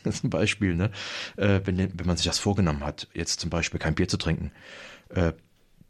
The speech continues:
dann ist es eine Einübung, ah, ich entscheide mich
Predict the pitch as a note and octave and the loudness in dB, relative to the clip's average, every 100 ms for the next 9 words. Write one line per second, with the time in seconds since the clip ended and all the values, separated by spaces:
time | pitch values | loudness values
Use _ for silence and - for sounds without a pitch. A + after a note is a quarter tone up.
0 | _ - G2 - - G#2+ G2 A#2+ D3 G#2+ | _ -4 -2 0 0 2 2 4 4 4
1 | A#2 C3 - - F#2 B2+ - F#2 - G2+ | 4 2 -4 -8 -2 -2 0 0 0 0
2 | D3+ C3 A2+ A2+ - | 4 4 4 2 -6